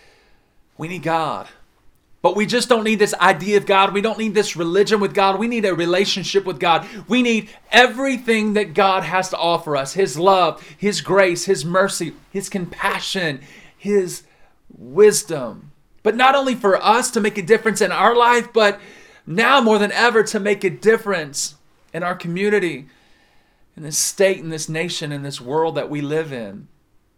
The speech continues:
And so, here's the problem. Let's just be honest. Like, <laughs> some of you are like, "Amen, Pastor. I want all of God, man. Come on, I'm going all in." But can I tell you what the problem is? If, if we really dive back a couple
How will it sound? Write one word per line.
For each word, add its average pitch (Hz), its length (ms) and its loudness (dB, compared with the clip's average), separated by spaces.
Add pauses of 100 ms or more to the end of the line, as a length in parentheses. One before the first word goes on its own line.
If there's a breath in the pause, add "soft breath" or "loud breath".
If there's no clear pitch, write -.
(460)
And 156 120 -6
so, 180 380 0 (920 soft breath)
here's 226 220 -6
the - 80 -6
problem. 135 800 -2
Let's - 220 -4
just 285 180 -8
be 165 160 -2
honest. 135 400 -4
Like, 196 260 0 (160)
<laughs> 214 140 -2
some 269 240 2
of 294 60 -4
you 277 80 4
are - 20 8
like, 208 280 4
"Amen, 240 460 8
Pastor. 214 520 2 (280 loud breath)
I 233 140 6
want 254 160 4
all 226 220 8
of 180 80 -2
God, 208 500 6
man. 190 380 -4 (240 loud breath)
Come 240 160 2
on, 247 200 6
I'm 180 160 2
going 220 240 4
all 233 260 2
in." 233 280 4
But 196 260 0 (1000 loud breath)
can 220 160 -2
I 208 120 0
tell 226 180 -2
you 262 80 -2
what 233 120 -2
the 156 80 -2
problem 156 440 0
is? 151 280 -6
If, 208 240 0
if 175 180 -6
we 190 80 -6
really 320 260 0
dive 180 340 -6
back 160 320 0
a 151 40 -6
couple 151 440 -8